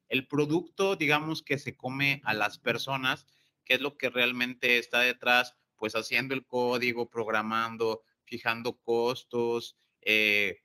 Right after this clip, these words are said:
organizando los servidores, creando las ideas y poniéndolas en marcha.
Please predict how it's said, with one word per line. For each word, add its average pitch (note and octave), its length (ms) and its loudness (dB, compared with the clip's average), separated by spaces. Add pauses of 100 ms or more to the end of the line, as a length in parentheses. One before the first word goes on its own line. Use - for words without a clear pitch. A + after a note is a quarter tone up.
organizando A#2+ 720 -2
los C3 200 -2
servidores, A2+ 800 0
creando B2 380 0
las A#2+ 260 0
ideas A#2 300 2
y C3 40 -16
poniéndolas B2 640 -6
en G#2+ 80 -10
marcha. A2+ 560 -4